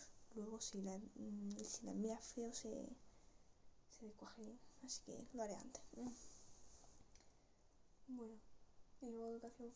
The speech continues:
física, que nos ha metido un clickbait de la hostia porque nos dijo, o sea, prim-, nosotros estaba lloviendo muchísimo, ¿vale? Con muchísimo viento, entonces porque nosotros nos hemos quedado en la clase y como el día anterior, no mentira, como la clase anterior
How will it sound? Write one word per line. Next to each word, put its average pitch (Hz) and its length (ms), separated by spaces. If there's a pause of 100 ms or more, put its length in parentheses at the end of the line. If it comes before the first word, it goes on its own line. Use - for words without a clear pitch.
física, 247 360
que - 400 (680)
nos 214 340
ha 214 100
metido 214 400
un 214 140
clickbait 226 520
de 202 100
la 196 140
hostia 247 240
porque 262 220
nos 220 180
dijo, 226 400 (720)
o 277 80
sea, 226 180
prim-, 226 680
nosotros 262 340 (100)
estaba 247 300
lloviendo 233 360
muchísimo, 208 480
¿vale? 226 220
Con 202 160
muchísimo 214 380
viento, 220 200
entonces - 280
porque 233 220
nosotros 220 540
nos 240 160
hemos 233 200
quedado 220 200
en 220 60
la 220 100
clase 226 340 (540)
y 254 60
como 226 180
el 214 200
día 220 160
anterior, 226 520 (180)
no 240 100
mentira, 214 420
como 220 140
la 214 80
clase 226 280
anterior 240 360